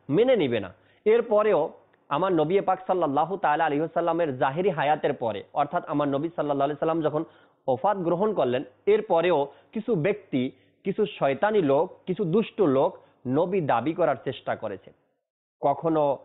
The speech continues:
মিথ্যা নবুয়তের দাবি তারা করেছে, কখনো সাহাবী হওয়ার দাবি করেছে, কখনো মিথ্যা নবুয়তের দাবি করেছে, কখনো অন্য অন্য ভাব নেওয়ার চেষ্টা করেছে, যাতে করে মানুষ তাদেরকে নবী হিসাবে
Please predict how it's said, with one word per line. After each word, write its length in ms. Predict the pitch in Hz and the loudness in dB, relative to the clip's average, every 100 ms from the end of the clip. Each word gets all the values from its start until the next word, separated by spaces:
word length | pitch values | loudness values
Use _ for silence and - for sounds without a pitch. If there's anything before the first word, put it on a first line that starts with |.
| - | 0
মিথ্যা 320 | 147 170 196 | 0 0 0
নবুয়তের 500 | 165 151 180 180 156 | 0 2 0 0 0
দাবি 440 | 135 131 151 143 - _ _ | 0 0 0 -2 -6 _ _
তারা 180 | 147 147 | -2 0
করেছে, 460 | 143 135 127 123 127 _ _ - | 0 -2 -2 -4 -6 _ _ -4
কখনো 640 | 156 - 175 170 151 131 - _ _ - | -2 0 0 2 2 0 -6 _ _ -8
সাহাবী 380 | 160 160 190 196 | -4 -2 0 2
হওয়ার 300 | 180 180 156 | 2 2 2
দাবি 200 | 151 151 | 0 0
করেছে, 420 | 160 143 - 120 107 _ _ _ | 0 0 -2 -10 -12 _ _ _
কখনো 480 | 160 165 208 190 160 | -2 0 2 2 2
মিথ্যা 360 | 131 180 180 196 | 2 0 0 0
নবুয়তের 500 | 165 175 214 208 180 | 2 2 2 2 0
দাবি 220 | 165 170 | 0 2
করেছে, 500 | 170 151 139 123 110 - - | 0 0 0 -4 -4 -12 -2
কখনো 320 | 180 220 214 | -2 0 0
অন্য 320 | 214 185 196 | 0 0 0
অন্য 220 | 214 214 190 | 0 0 0
ভাব 340 | 156 175 190 | 2 0 2
নেওয়ার 320 | 180 180 196 196 | 2 2 2 0
চেষ্টা 280 | 185 - 180 | -4 -2 0
করেছে, 320 | 175 165 165 | 0 0 0
যাতে 200 | 170 175 | 0 2
করে 160 | 170 | 2
মানুষ 460 | 147 139 165 226 214 | 2 2 2 2 2
তাদেরকে 440 | 185 165 165 220 254 - _ 135 | 0 0 0 -2 -4 -10 _ 0
নবী 320 | 160 214 220 | 2 2 2
হিসাবে 500 | 202 185 202 208 | 0 2 2 2